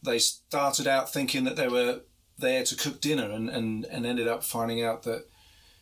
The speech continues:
they're starting to change the world, because so many people are listening to what chefs have to say about what is important in food and, um, what ingredients to use. And, and, um,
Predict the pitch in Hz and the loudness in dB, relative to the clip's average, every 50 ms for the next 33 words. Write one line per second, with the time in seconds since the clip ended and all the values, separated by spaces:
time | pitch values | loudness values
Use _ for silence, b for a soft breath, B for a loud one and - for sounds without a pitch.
0 | b b 127 120 113 110 - - - - 127 117 117 113 - 117 101 - 131 135 | b b -2 0 2 2 2 2 2 2 -2 -2 -2 -2 -2 0 2 2 2 4
1 | 131 123 120 - 120 110 131 143 139 120 104 101 98 - - b b b b b | 2 2 2 0 0 -2 0 0 2 2 0 -2 -4 -8 -10 b b b b b
2 | b b b - 139 123 - 151 127 - - 151 151 147 143 139 131 151 143 131 | b b b -10 -6 -4 -2 2 4 4 2 2 0 -2 -4 -4 -2 -4 -4 -4
3 | - 131 131 127 127 131 143 143 - - 143 131 123 117 - - 123 123 127 123 | 0 0 2 2 2 0 0 2 0 0 0 -2 -4 -2 -2 -2 -2 -2 -2 0
4 | - - 139 131 120 - 127 123 120 - 120 - - 139 143 131 117 113 113 113 | 0 0 0 2 0 0 -2 -2 -4 -2 0 0 2 2 2 2 0 0 0 0
5 | 117 117 110 - - - - - - _ _ _ _ _ _ _ _ - - 151 | 0 0 -2 -4 -10 -20 -20 -20 -20 _ _ _ _ _ _ _ _ -16 -12 -8
6 | 127 127 175 190 - - - - 151 135 120 120 110 - - 131 127 123 - - | -4 -2 -2 -2 -2 -6 -8 -4 -2 -2 -2 -2 -4 -6 -4 -4 -2 0 0 -2
7 | 117 113 - 117 110 104 - - 135 123 117 113 107 - - B B B B B | -2 -4 -6 -6 -4 -2 -2 -2 0 0 0 -2 -2 -4 -8 B B B B B
8 | B B B B B 113 113 113 113 113 113 107 98 117 113 110 110 110 107 101 | B B B B B -4 -4 -2 -2 -2 -2 -2 0 0 0 0 0 -2 -4 -6
9 | - - B B B B B B B B B - - 127 127 127 113 - 127 127 | -8 -12 B B B B B B B B B -8 -6 -4 -2 -2 -2 0 0 0
10 | 123 123 117 - - 117 113 120 127 123 123 120 117 110 - 110 101 101 101 - | 0 2 0 0 0 -2 -4 -2 0 0 0 0 0 0 0 -2 -4 -6 -10 -10
11 | - 110 107 107 107 98 - - 120 113 110 107 104 - | -8 -8 -6 -6 -6 -6 -4 -2 -2 -2 -2 -4 -6 -8